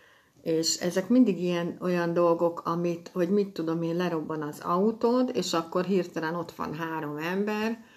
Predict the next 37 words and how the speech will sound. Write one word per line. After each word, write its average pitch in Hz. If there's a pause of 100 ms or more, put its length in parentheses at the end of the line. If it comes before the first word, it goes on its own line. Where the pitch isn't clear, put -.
(240)
hogy 147
segítsen, 202
de 202
neked 233
kell 151
megkérni 147 (160)
azok 170
közül 170
azt 156
az 151
egyet, 170
aki 208
segítsen. -
Szóval 160
neked 226
is 180
bele 151
kell 160
tenned 151 (1160)
az 175
energiát, 156
mert 170
nélküled 165
nem 185
megy. 131 (420)
Ez 143
tény. 131 (1080)
De 180
most 185
lesz 233
egy 160
nagyon 165
jó, 160
mert 151
nagyon 151
örülök 160
egyébként, 180